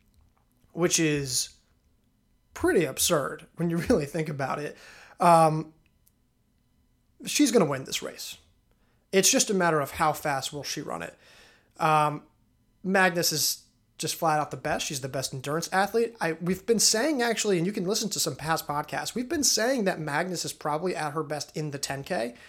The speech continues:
and I hope she goes after that because I think that's where her best, I, you know, her best chance for a national title is.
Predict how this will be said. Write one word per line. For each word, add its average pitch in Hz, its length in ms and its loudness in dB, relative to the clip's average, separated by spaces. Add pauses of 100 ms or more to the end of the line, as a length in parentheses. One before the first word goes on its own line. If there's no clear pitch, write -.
(200)
and 180 140 2
I 175 40 4
hope 262 200 2
she 196 140 -2
goes 160 180 2
after 156 260 0
that 175 140 0
because 160 160 -4
I 143 40 -2
think 233 400 -6
that's 185 280 0
where 170 120 0
her 139 100 -4
best, 151 360 -4
I, 143 180 -2 (140)
you 147 100 -10
know, 135 100 -12 (560)
her 180 100 -2
best 175 400 0
chance 160 380 -4
for - 160 -10
a 131 60 -8 (240)
national 151 340 -4
title 151 320 -6
is. 165 420 -4